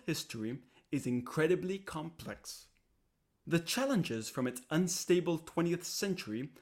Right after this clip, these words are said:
have continued into this century, and in some respects have even gotten worse. The newly elected president, Bernardo Arévalo, has a lot on his plate for the next few years.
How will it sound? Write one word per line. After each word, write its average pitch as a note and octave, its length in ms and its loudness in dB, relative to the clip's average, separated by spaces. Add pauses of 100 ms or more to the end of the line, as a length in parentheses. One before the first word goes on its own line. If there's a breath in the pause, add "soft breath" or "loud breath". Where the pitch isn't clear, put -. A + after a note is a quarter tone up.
(120)
have - 260 -4
continued F#3+ 720 4
into C#3 240 0
this A3 220 -2
century, A2 540 -2 (260 loud breath)
and D3 140 4
in C#3+ 80 4
some A3+ 260 0
respects B2 480 -2 (120)
have C3+ 260 0
even F3+ 420 2
gotten C#3 480 0
worse. G#2+ 440 -6 (1300)
The D3+ 140 8
newly A3+ 480 4
elected E3 600 2 (100)
president, B2+ 580 -2 (180)
Bernardo B2 580 0
Arévalo, C3 500 0 (160)
has C#3+ 220 -2
a D3+ 60 2
lot C3+ 420 2
on A#2+ 80 -2
his A#2+ 160 -4
plate A2+ 340 -6
for - 160 -8
the A#2+ 100 -2
next A#2 300 -4
few B2 100 -2
years. A2+ 460 -4